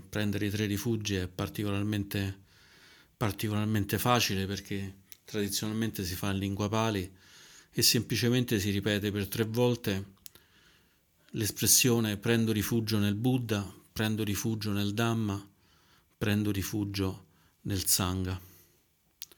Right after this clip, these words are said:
"Buddham saranam gacciami, Dhammam saranam gacciami, Sangham saranam gacciami". Dirlo in pali non, non è necessario, possiamo semplicemente dire,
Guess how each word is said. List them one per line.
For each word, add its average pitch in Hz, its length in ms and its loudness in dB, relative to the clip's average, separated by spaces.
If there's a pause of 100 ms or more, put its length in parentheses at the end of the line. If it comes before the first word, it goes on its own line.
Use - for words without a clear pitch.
(500)
"Buddham 110 480 2
saranam 104 520 0
gacciami, 101 600 0 (1040)
Dhammam 107 540 2
saranam 104 500 2
gacciami, 98 720 0 (920)
Sangham 104 600 2
saranam 104 480 -2
gacciami". 92 580 0 (1900)
Dirlo 117 240 8
in 120 160 6
pali 127 360 6
non, 104 320 -2
non 104 320 -2
è 107 80 0
necessario, 92 640 -2
possiamo 98 400 -2
semplicemente 104 720 -2
dire, 95 460 0